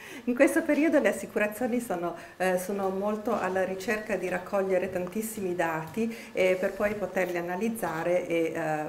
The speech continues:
vedere come poi trasformarli in strategie di business. Ma cerchiamo di capire innanzitutto che cosa sono i big data, perché sono così importanti e per il settore assicurativo come funziona e come il settore assicurativo si sta,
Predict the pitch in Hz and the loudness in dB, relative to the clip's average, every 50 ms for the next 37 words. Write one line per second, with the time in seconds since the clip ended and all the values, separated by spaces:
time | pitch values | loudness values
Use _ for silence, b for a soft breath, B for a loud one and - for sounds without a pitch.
0 | 160 - - 180 196 185 175 180 185 190 185 185 - 175 170 170 170 170 - 190 | -6 -4 -2 -2 0 2 4 4 4 4 2 0 -2 -4 -4 -4 -4 -4 0 0
1 | 175 175 175 - 170 175 - - 214 208 190 175 160 151 156 170 165 170 170 - | 0 0 0 -4 -6 -6 -4 -4 -4 -4 -2 -4 -4 -4 -4 -4 -6 -6 -6 -6
2 | 170 170 - - 175 175 - 185 165 165 165 156 165 151 156 160 156 151 147 - | -8 -8 -6 -6 -6 -4 -4 -4 -2 -2 -2 -2 -2 -6 -4 -4 -6 -6 -4 -4
3 | 151 156 156 - - 165 160 160 B B B B B B 208 226 254 240 220 214 | -4 -4 -4 -4 -6 -6 -6 -6 B B B B B B 0 2 4 4 4 2
4 | 208 208 - - - - 240 240 330 349 320 285 240 226 - 208 - - 196 180 | 0 -2 -6 -8 -6 -6 -4 0 0 2 2 2 0 0 -2 -2 -2 0 -2 -2
5 | 175 175 180 190 208 208 - 254 226 320 320 - 302 233 202 190 - 185 180 175 | -2 -2 -2 -4 -4 -4 -6 -4 -4 -4 -2 0 0 -2 -2 -2 -2 -4 -4 -4
6 | - - 190 185 185 185 180 - 175 160 165 170 165 170 165 165 160 147 143 139 | -4 -4 -6 -4 -4 -6 -6 -6 -6 -4 -4 -6 -2 -2 -2 0 0 -2 -2 -2
7 | 139 - - 165 160 160 - 190 - - 277 277 - - 196 175 175 - - 170 | -6 -6 -6 -6 -6 -4 -6 -6 -4 0 0 0 0 0 -4 -6 -6 -4 -4 -4
8 | - 185 180 175 - - 170 170 - - 160 151 156 151 156 - - 226 233 - | -2 -2 -4 -4 -2 -4 -6 -6 -4 -6 -6 -6 -4 -6 -8 -4 -2 0 0 0
9 | - 170 170 - 165 156 160 156 - 170 165 170 185 180 175 175 175 165 - 180 | 0 -4 -4 -2 -4 -6 -4 -6 -6 -8 -4 -4 -2 -2 -2 -4 -4 -8 -6 -6
10 | 175 170 - - 202 180 175 175 - 220 208 196 185 190 - 175 165 165 - - | -6 -6 -6 -6 -4 -4 -4 -4 -4 -4 -4 -4 -6 -6 -8 -10 -10 -10 -8 -8
11 | 180 165 156 147 165 190 233 233 B B B B - 262 254 - 330 277 262 - | -6 -6 -6 -6 -8 -8 -8 -8 B B B B 0 0 2 2 2 2 2 2
12 | - - 214 - 277 262 214 208 - 226 226 - 302 330 330 - 208 - 226 226 | 0 -4 -4 0 0 0 0 0 -4 -6 -2 0 0 -2 0 -4 -8 -4 -4 -4
13 | 226 - 208 - - - 202 190 185 | -4 -4 -8 -10 -4 -2 0 0 0